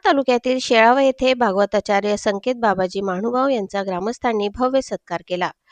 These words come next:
जालना येथे सात डिसेंबर रोजी महानुभाव पंथाच्या अनेक आचार्य, संत व भाविकांच्या उपस्थितीत कुमार कुलभूषण आचार्य प्रवर वाजेगावकर बाटबा महानुभाव या गादीवर विराजमान झाल्याबद्दल हा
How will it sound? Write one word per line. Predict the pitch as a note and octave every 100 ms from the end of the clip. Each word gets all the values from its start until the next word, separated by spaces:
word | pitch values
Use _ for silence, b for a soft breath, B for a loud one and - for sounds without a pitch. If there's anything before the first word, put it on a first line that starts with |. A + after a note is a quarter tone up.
| b b A3+
जालना | G#3+ G#3+ A#3+
येथे | A#3 A#3+ A#3+
सात | A#3+ G3+
डिसेंबर | G3+ G3 G#3+ G#3+ G#3
रोजी | G#3 G3+ A3
महानुभाव | A3 G3 G3+ A3+ C4+
पंथाच्या | B3+ A3 G#3+ A3+ G#3
अनेक | F#3+ A3 A3+
आचार्य, | G#3 A#3 A3+ F#3+ - _
संत | - A#3+ A#3+ A3
व | F#3+ G#3
भाविकांच्या | G3+ G#3 A3+ B3 A3+ A3 G3
उपस्थितीत | - F#3+ - C#4 G#3 - B B B
कुमार | C#4 C#4 C#4 D4
कुलभूषण | - G#3+ G3+ A#3+ - B3+ B3+
आचार्य | G3+ - G3 G3+ G#3
प्रवर | G3+ G3 A3
वाजेगावकर | A#3 F3+ F3+ F3+ F3+ - G#3+ - b b -
बाटबा | G3+ G3 G3+ G3+
महानुभाव | G3 F#3 G3 G#3 A#3+
या | C#4+ G#3+
गादीवर | F#3 F3 A3+ A3+ E3 B B -
विराजमान | B3 B3+ C4+ C#4 C#4
झाल्याबद्दल | B3+ A3 G3 A3+ A3 F#3+ F3
हा | G3+